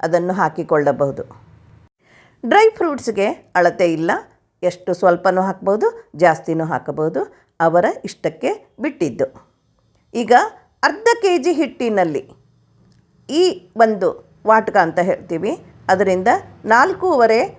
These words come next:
ವಾಟಕ ಆಗಿದೆ. ಮತ್ತು ಇದು ಡ್ರೈ ಫ್ರೂಟ್ಸ್ ಇಟ್ಕೊಂಡಿದ್ದೀನಿ, ಇವುಗಳನ್ನು ತುಣುಕು ಮಾಡಿ ಇಟ್ಟುಕೊಳ್ಳಬಹುದು. ನೋಡಿ, ಕಡಲೆ ಹಿಟ್ಟು ರೆಡಿಯಾಗಿ ಕೂಡ ಒಳ್ಳೆಯ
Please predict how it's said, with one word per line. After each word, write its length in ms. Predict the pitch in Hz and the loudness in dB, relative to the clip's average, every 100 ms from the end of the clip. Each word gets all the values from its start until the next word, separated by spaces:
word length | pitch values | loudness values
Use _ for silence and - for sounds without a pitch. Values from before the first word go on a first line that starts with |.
| - | -6
ವಾಟಕ 280 | 196 180 180 | 0 0 2
ಆಗಿದೆ. 600 | 156 131 127 - - - _ _ - | 0 0 -6 -10 -16 -20 _ _ -4
ಮತ್ತು 580 | 185 175 233 294 370 - - | -2 -2 -2 -2 -4 -12 -8
ಇದು 220 | 180 190 | -2 0
ಡ್ರೈ 220 | 165 165 | 2 0
ಫ್ರೂಟ್ಸ್ 360 | 175 190 190 190 | 0 -2 -2 -2
ಇಟ್ಕೊಂಡಿದ್ದೀನಿ, 720 | 143 123 165 156 143 165 311 - - - - _ _ _ _ _ _ _ - - - | -4 -2 -2 -2 -2 -2 -4 -8 -16 -20 -20 _ _ _ _ _ _ _ -20 -20 0
ಇವುಗಳನ್ನು 800 | 349 440 254 208 190 240 494 - | 4 6 6 4 2 -2 -6 -6
ತುಣುಕು 360 | 370 427 480 339 | -2 0 0 0
ಮಾಡಿ 280 | 208 190 381 | 2 0 0
ಇಟ್ಟುಕೊಳ್ಳಬಹುದು. 840 | 233 220 233 214 175 165 143 110 - - - - _ _ _ _ _ - | -2 -4 0 2 2 2 -2 -4 -10 -18 -20 -20 _ _ _ _ _ 2
ನೋಡಿ, 320 | 226 214 349 | 4 4 0
ಕಡಲೆ 600 | 403 - 254 254 359 440 | -4 -2 2 4 4 4
ಹಿಟ್ಟು 580 | 349 220 - 202 220 - - | 0 -2 -2 -2 -4 -8 2
ರೆಡಿಯಾಗಿ 580 | 240 262 349 247 220 | 4 4 2 2 0
ಕೂಡ 240 | 220 196 208 339 - _ - | -2 0 0 0 -4 _ 0
ಒಳ್ಳೆಯ 480 | 208 240 240 220 | 4 4 4 4